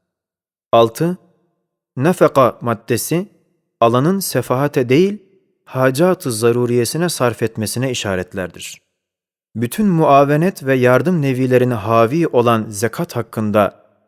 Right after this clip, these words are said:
sahih olarak Resul-i Ekrem aleyhissalatu vesselam'dan "Ez zekâtu kantaratul İslam" hadisi şerifi mervidir. Yani Müslümanların birbirine yardımları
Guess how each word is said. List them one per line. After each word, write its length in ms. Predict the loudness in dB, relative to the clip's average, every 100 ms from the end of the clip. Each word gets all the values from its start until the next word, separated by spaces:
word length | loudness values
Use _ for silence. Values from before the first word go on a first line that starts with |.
| _
sahih 540 | -10 -6 -4 -4 -8 -4
olarak 560 | 2 4 4 2 -2
Resul-i 320 | -2 0 0
Ekrem 280 | 0 0 0
aleyhissalatu 680 | 0 -2 -4 -2 -2 -2 -4
vesselam'dan 720 | -4 -2 -2 -2 0 0 0 -10 _ _ _ _ _ _ _ _ _
"Ez 220 | 0 0 0
zekâtu 640 | -2 0 -2 0 -4 -6 -6
kantaratul 680 | -4 -4 -4 -2 -2 -4 -8 -8
İslam" 640 | -12 -4 0 2 0 -4 -8
hadisi 420 | -6 -4 -4 -6 -6
şerifi 460 | -4 -4 -4 -6
mervidir. 880 | -2 -2 -2 -2 -4 -8 -12 -16 _ _ _ _ _ _ _ _ _
Yani 380 | 2 4 4 0 -6 _ _ _ _ _ -8
Müslümanların 840 | -8 -2 0 2 2 0 0 -4 _
birbirine 540 | -4 -2 0 0 0 0
yardımları 680 | 0 -2 -2 0 0 -2